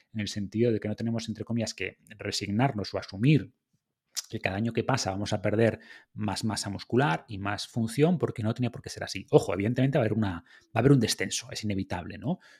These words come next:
Pero lo que buscamos es que ese descenso sea muy lento, que esa edad biológica de la que hablo en el libro, pues descienda, eh, o avance lentamente, que tu vitalidad descienda lentamente y que al final haya una bajada rápida, ¿no?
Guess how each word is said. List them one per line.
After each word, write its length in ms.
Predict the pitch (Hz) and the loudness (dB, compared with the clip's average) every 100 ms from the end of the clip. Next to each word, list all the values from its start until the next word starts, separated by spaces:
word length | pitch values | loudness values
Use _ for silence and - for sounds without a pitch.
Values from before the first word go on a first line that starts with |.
| _ | _
Pero 140 | - 104 | -4 -2
lo 40 | |
que 80 | 107 | -2
buscamos 400 | - 127 131 135 | -2 0 2 2
es 100 | 131 | 0
que 100 | 120 | 0
ese 100 | 127 | 0
descenso 440 | 123 - 131 113 | 0 2 0 0
sea 200 | - 101 | -2 -2
muy 640 | 104 110 131 165 135 101 - | 0 2 6 6 6 4 -4
lento, 560 | - 107 98 160 247 - _ _ - _ | -2 0 2 2 2 0 _ _ -20 _
que 120 | - 113 | -6 -2
esa 180 | 127 117 | -2 0
edad 280 | 110 127 | 0 0
biológica 580 | 120 113 139 - 104 95 | 4 6 6 4 -4 -4
de 60 | 92 | -6
la 100 | 98 | -6
que 80 | 110 | -2
hablo 140 | 113 | -2
en 80 | 117 | -2
el 60 | |
libro, 260 | 123 127 98 | 0 0 0
pues 160 | 113 - | -6 -10
descienda, 580 | 107 120 117 101 101 104 | -6 0 0 0 -4 -6
eh, 320 | 95 95 98 120 _ - _ - | -10 -8 -12 -16 _ -20 _ -8
o 120 | 95 | 2
avance 360 | 110 131 - | 4 4 2
lentamente, 680 | 92 101 107 127 151 143 196 | -2 0 2 4 4 2 -6
que 100 | - | -6
tu 160 | - 101 | -6 -4
vitalidad 460 | 95 92 104 120 _ | -2 0 0 0 _
descienda 440 | 104 - 120 113 98 | -12 -4 -2 0 -2
lentamente 640 | 107 127 147 165 190 196 - - | -4 -2 0 2 2 0 -4 0
y 100 | 143 | 4
que 60 | 165 | 4
al 80 | 156 | 4
final 300 | 165 170 - | 4 4 4
haya 340 | 151 156 170 139 | 4 6 6 4
una 240 | 143 139 | 6 6
bajada 360 | 117 - 107 98 | 4 2 0 2
rápida, 440 | 92 - 87 82 | -2 -4 -8 -8
¿no? 240 | 92 165 | -4 -4